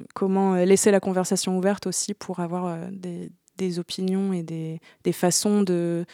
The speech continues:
d'entrer dans la forêt aussi qui coexistent, euh, là-dedans. Juste pour vous donner un petit peu plus de, de contexte,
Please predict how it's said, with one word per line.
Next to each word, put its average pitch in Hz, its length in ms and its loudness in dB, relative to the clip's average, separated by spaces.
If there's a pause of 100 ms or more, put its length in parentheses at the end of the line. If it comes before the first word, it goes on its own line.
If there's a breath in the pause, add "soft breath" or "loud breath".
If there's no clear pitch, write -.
(240 loud breath)
d'entrer 185 360 0
dans 180 120 0
la 165 100 0
forêt 185 400 -2
aussi 165 260 -4
qui - 200 -10
coexistent, 175 720 -4 (680 soft breath)
euh, 165 760 -8 (140)
là-dedans. 165 440 -8 (260)
Juste 214 240 -2
pour 240 140 2
vous 190 140 0
donner 185 180 2
un 190 100 2
petit - 180 -6
peu 208 100 -4
plus 202 280 -8
de, 190 380 -2
de 190 100 -2
contexte, - 640 -2